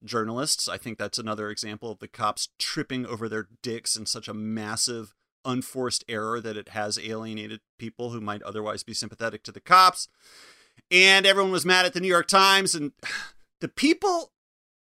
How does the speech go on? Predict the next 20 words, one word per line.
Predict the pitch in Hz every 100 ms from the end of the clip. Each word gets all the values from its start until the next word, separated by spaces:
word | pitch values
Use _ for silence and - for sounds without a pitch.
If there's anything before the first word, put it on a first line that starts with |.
| _ _ -
there's | 185
something | - 339 339 294
so | - 247 240
amazing | 180 180 160 160 120 127 _ _ _ _ _ _ _ _ -
about | 180 196 190
the | 165
people | 226 214 196
like | 156 113
Barry | 160 180
Weiss | 160 151 147 139
and | 131 139
Andrew | 151 156
Sullivan | 143 165 147 139 135 131 -
and | 135
David | - 139 127
Brooks. | 120 120 - -
Their | 226 302
brand | 233 226 226 220
is | 170 -
like, | 147 127